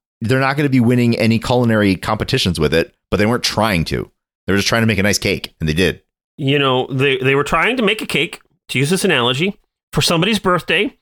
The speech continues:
Speaker 1: Yeah.
Speaker 2: so that that person would be happy, and it would be a festive day. And it
Speaker 1: It
Speaker 2: was.
Speaker 1: It was. <laughs> Solidly all the way through. <laughs>
Speaker 2: Yeah.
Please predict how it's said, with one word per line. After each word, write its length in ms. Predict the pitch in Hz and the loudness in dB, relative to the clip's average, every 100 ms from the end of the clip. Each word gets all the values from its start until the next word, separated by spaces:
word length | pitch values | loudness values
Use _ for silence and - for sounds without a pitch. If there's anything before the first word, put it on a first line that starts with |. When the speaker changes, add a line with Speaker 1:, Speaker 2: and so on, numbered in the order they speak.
| - | -6
Speaker 1:
Yeah. 100 | - | -2
Speaker 2:
so 160 | - | 0
that 140 | 143 127 - | 0 -2 -4
that 160 | 175 | -2
person 380 | 190 196 - 202 - _ | 0 0 0 -2 -2 _
would 100 | 147 | -2
be 120 | 127 110 | 0 0
happy, 520 | 196 247 285 262 - - | 0 0 0 0 -2 -4
and 120 | 160 | 0
it 60 | 151 | 0
would 140 | 123 | 0
be 80 | 123 | -2
a 60 | 101 | -2
festive 420 | - 226 - 175 | -2 -2 -2 -2
day. 200 | 123 - _ _ _ _ - | -4 -6 _ _ _ _ -4
And 140 | 139 | -2
it 80 | 180 | 0
Speaker 1:
It 60 | 208 | 2
Speaker 2:
was. 320 | 381 139 - | 2 2 -2
Speaker 1:
It 220 | 82 78 | -2 0
was. 400 | 139 240 98 - - _ _ _ _ | 0 2 0 -4 -8 _ _ _ _
<laughs> 60 | - - - - - 988 | -6 -4 -6 -4 -4 -4
Solidly 800 | - - - 127 151 180 165 175 | -4 -2 -2 -2 0 0 2 2
all 100 | 185 | 2
the 60 | |
way 120 | 196 196 | 2 2
through. 380 | 220 240 - - | 2 2 0 -4
<laughs> 240 | - - | -8 -2
Speaker 2:
Yeah. 680 | 359 453 214 - - 220 | 0 0 -2 -4 -6 -6